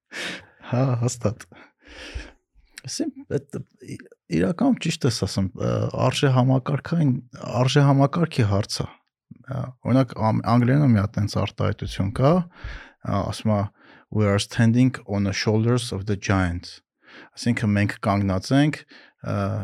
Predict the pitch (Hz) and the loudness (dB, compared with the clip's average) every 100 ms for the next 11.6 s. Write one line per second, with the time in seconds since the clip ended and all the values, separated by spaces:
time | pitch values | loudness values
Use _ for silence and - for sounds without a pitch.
0 | - - 101 107 107 117 113 127 147 143 | -10 -6 2 2 4 4 6 6 4 2
1 | - 98 - - 101 95 92 101 98 98 | -2 -4 -2 0 0 0 -2 -4 -2 0
2 | 98 - 98 113 147 123 113 120 120 117 | -2 -4 -2 0 2 2 0 0 0 2
3 | 101 90 - _ _ _ _ _ _ - | 2 0 -6 _ _ _ _ _ _ -20
4 | - - - 131 147 117 104 95 - - | -20 -18 0 2 4 4 4 2 -4 -6
5 | 95 95 95 - _ _ - - - - | 0 0 0 -2 _ _ -20 -20 -20 -14
6 | - 104 104 - 110 101 98 95 - 95 | -6 -4 -4 -8 -6 -4 -2 -4 -8 -8
7 | 123 139 127 104 104 - 85 101 101 110 | -4 -2 -2 -2 -4 -8 -8 -8 -6 -8
8 | 98 98 95 - - - 98 98 107 - | -4 -2 -2 -8 -10 -8 -6 -6 -6 -4
9 | 131 120 107 110 113 113 117 117 - 107 | -2 0 0 0 -2 0 -2 -2 -4 -8
10 | - 101 98 - 107 - 104 104 127 131 | -4 -2 -2 -4 -8 -6 -4 -2 -2 0
11 | 120 107 92 - - 101 | 2 0 -2 -4 -6 -8